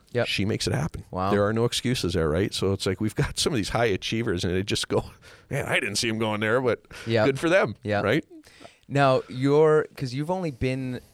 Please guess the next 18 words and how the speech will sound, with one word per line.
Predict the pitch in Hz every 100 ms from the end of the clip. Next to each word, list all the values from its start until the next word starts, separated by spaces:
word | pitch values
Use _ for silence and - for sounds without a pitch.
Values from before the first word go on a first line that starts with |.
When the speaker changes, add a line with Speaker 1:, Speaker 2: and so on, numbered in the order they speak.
| _
Speaker 1:
a | - 107
professor, | - 104 - 110 110 - 95 87 92 - _ _ _ _ -
uh, | 95 90 87 90 -
for | - 98
the | 92
last | 95 92 -
three | - 107
years, | 98 98 92 85 107 - - _ _ _ _ - _ _ -
uh, | 92 90 87 90 90 - - _ _ _ _ - - _
and | 110
it's | 95 123
not | 127 135
like | 113 113
an | 107 -
Ivy | 104 110 104 104
League | 101 92
school, | - - 107
but | 92